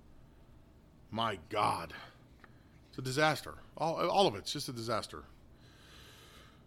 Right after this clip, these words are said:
Uh, all right, let's go to San Francisco. San Francisco, someplace I'll never go.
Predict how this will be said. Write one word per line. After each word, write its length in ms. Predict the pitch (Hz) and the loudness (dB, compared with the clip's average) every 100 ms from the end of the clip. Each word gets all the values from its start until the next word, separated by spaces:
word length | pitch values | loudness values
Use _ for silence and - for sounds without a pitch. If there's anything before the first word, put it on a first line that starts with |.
| - - - | -20 -20 0
Uh, 360 | - 190 165 123 101 - - - - - | 8 10 10 6 -2 -4 -6 -8 -12 -6
all 180 | 156 165 | 8 10
right, 220 | 127 85 78 - | 10 8 -4 -8
let's 140 | 135 | -4
go 120 | - 117 | 0 0
to 60 | |
San 220 | - 139 | 2 0
Francisco. 560 | 123 113 117 101 90 85 | 0 -2 -2 -2 -4 -6
San 640 | - 180 180 185 190 185 | 0 4 4 4 4 2
Francisco, 1300 | - 185 175 180 180 170 185 180 - 165 165 170 170 | 0 2 4 4 2 2 4 4 4 6 8 10 8
someplace 460 | 139 - 135 147 131 | 6 -2 0 0 2
I'll 80 | 135 | 4
never 220 | 135 107 | 4 2
go. 220 | 90 80 | 0 -6